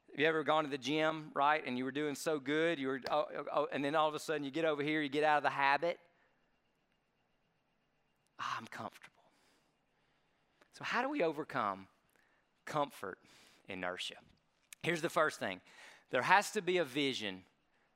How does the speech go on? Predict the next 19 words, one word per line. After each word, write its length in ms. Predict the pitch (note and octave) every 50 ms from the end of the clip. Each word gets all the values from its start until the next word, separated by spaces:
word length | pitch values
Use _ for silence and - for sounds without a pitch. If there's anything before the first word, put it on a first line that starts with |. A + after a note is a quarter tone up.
| _ -
a 60 | A#2+
vision 520 | A#2+ A#2 A#2 D#3 D#3+ D#3+ D#3+ B2+ C#3+ D3
in 140 | C#3+ C3 B2+
your 140 | B2 B2 A2
heart, 380 | - - D3+ D3+ D3 C#3+ C#3+ -
a 40 | D3
vision 400 | B2 A2+ C#3+ D3+ D3 B2+ D#3 D3+
in 120 | C3+ C3
your 100 | C3 A#2+
soul, 520 | G#2+ - - D3 C3 B2 B2 A2+ G#2+ G2+ - - - - - - _
that 180 | - C#3+ - G3+
what 320 | D3 C#3+ D#3 E3 - -
could 320 | - - G3+ G#3 G#3+ E3 C#3+
be 400 | D3+ C#3+ C3 B2 A#2+ B2 C3 - - _ _ _ _ _ _ _ -
is 180 | C#3 C3+ B2+
greater 380 | B2+ A#2+ D3 D#3+ D#3+ D#3+ D#3+ D#3+
than 160 | C#3 C#3 C3+
what 200 | B2+ C3 C3+ C3+
is 540 | C#3 D3+ D#3+ F3+ G3 G#3+ A3+ G3 - - -